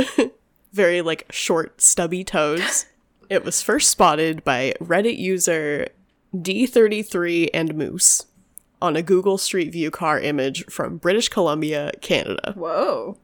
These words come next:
Speaker 1: So D, D, D thirty-three and Moose said, quote, "It's on Duffy Lake Road in B C. It only appeared once,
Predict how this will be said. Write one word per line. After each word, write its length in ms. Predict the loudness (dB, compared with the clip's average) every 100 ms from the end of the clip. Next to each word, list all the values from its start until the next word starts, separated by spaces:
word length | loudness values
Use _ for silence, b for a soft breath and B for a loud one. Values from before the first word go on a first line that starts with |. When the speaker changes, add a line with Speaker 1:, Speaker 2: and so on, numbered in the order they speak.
| _
Speaker 1:
So 240 | -2 0 2
D, 400 | 2 2 2 0
D, 300 | 2 0 -2 -10
D 200 | 0 0 4
thirty-three 600 | 4 4 2 0 0 0
and 200 | 0 0
Moose 240 | 0 0
said, 500 | 0 2 2 0 -2 -6 B B B B B
quote, 300 | 2 4 4
"It's 160 | 2 -2
on 240 | 0 0
Duffy 300 | 0 0 0 0
Lake 240 | 2 2
Road 360 | 2 0 0 0
in 200 | -2 0
B 160 | 0
C. 380 | 0 0 0 0
It 160 | 2 2
only 240 | 4 4
appeared 360 | 2 0 -2 -2 0
once, 400 | 0 2 0